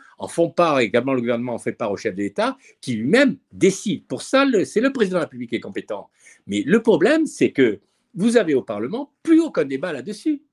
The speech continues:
Aucun débat sur l'Ukraine. On a vraiment, on annonce au Parlement, on annonce de la ministère des Affaires étrangères, très souvent d'ailleurs,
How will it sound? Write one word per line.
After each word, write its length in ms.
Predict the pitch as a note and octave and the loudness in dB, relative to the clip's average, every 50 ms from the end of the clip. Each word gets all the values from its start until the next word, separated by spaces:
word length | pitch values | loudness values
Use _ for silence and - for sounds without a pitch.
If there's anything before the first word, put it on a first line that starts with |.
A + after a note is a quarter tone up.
| _ _ _ _ _ _ _ _ _ | _ _ _ _ _ _ _ _ _
Aucun 260 | - A#3 A3+ - D#3 | 0 0 2 2 0
débat 260 | - - G2 F#2 A2 G#2+ | -2 -2 -4 -4 -4 -4
sur 160 | - E3 F3+ | -4 -6 -6
l'Ukraine. 480 | A#3 A#3 - - D#4 D#4+ D4+ C#4 B3 - _ _ _ _ _ _ _ _ _ _ _ _ _ _ _ _ _ _ _ _ _ - - | -6 -6 -2 0 0 0 0 -2 -6 -8 _ _ _ _ _ _ _ _ _ _ _ _ _ _ _ _ _ _ _ _ _ -6 0
On 180 | D#3 F#3 G#3 A3+ | 0 2 2 4
a 100 | G#3+ D3 | 2 2
vraiment, 400 | D3 D#3 E3+ F3 F#3+ G3+ F#3+ - | 2 0 0 0 0 -2 -4 -2
on 180 | - D3+ E3 F#3 | -2 -2 0 2
annonce 500 | A3 A#3 A3+ A#3 B3 B3 A#3 G#3+ F3+ D#3 | 2 2 2 0 0 0 0 0 -2 -2
au 120 | D3 C3+ | -4 -4
Parlement, 640 | B2+ - C#3+ C3 C3 C3+ C3+ D3 F3 A3 B3+ C#4 D4 C#4 G#3 | -4 -4 -4 -2 -2 -2 -2 -2 -4 -4 -4 -4 -4 -4 -6
on 100 | F3 E3+ | -6 -8
annonce 400 | E3+ E3+ F3 F3 F#3 F3+ F3+ E3 | -8 -10 -8 -6 -6 -6 -4 -4
de 80 | D#3 | -6
la 300 | C#3+ C3+ C3 B2+ B2+ B2 | -6 -6 -8 -8 -10 -10
ministère 340 | B2 B2 B2+ B2 - - C#3 | -12 -12 -18 -10 -8 -6 -6
des 60 | C3 | -6
Affaires 160 | A#2+ - C3+ B2+ | -6 -8 -8 -10
étrangères, 560 | A#2 - - B2+ C#3 C3 F#3+ A3+ A#3 A#3 A3+ _ _ _ _ _ | -10 -12 -14 -14 -6 -2 0 0 0 0 -4 _ _ _ _ _
très 140 | - F#3 D3+ | 2 2 2
souvent 260 | - - D3+ F3+ G3+ | 2 0 0 2 4
d'ailleurs, 440 | E3+ C#3 C3+ D#3+ G3 G#3+ G3 - | 4 6 4 4 4 4 2 0